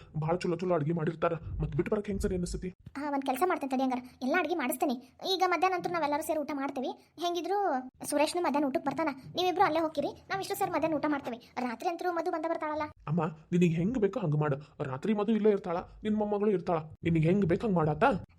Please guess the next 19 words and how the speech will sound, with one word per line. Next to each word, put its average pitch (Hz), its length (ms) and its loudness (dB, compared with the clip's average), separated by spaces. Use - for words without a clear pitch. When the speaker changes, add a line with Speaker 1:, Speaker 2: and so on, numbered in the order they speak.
Speaker 2:
ಸರಿ, 330 200 0
ನೀವು 285 120 0
ಜಲ್ದಿ 269 200 0
ಹೋಗಿ 330 260 2
ಜಲ್ದಿ 294 200 2
ಬರ್ರಿ, 302 200 2
ನನಗಂತೂ 277 560 -2
ಇನ್ನೂ 311 180 0
ಕಾಯಕ್ಕಾಗಂಗಿಲ್ಲಪ್ಪ. 294 580 0
ಎಷ್ಟು 262 240 -4
ಒಳ್ಳೆ 262 720 2
ಒಂದೊಂದು 247 280 0
ಕ್ಷಣನೂ 294 340 -2
ಒಂದೊಂದು 262 280 -2
ಯುಗದ 269 160 -2
ತರ 294 160 0
ಹೊಂಟೈತೆ 269 260 -4
ನನಗಂತೂ 262 360 -4
ಈಗೀಗ. 262 260 -6